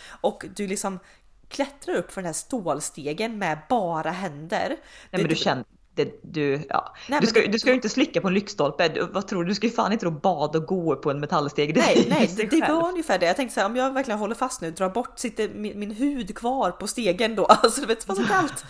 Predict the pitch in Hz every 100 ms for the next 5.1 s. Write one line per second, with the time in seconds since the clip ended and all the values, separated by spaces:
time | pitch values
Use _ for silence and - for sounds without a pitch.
0 | 202 220 - 392 - - - 359 - 311
1 | 156 - - - - - - _ - -
2 | - - 233 233 220 143 - 180 214 233
3 | 254 233 240 247 165 131 127 - - 185
4 | 208 185 - - 208 214 208 190 - 202
5 | 208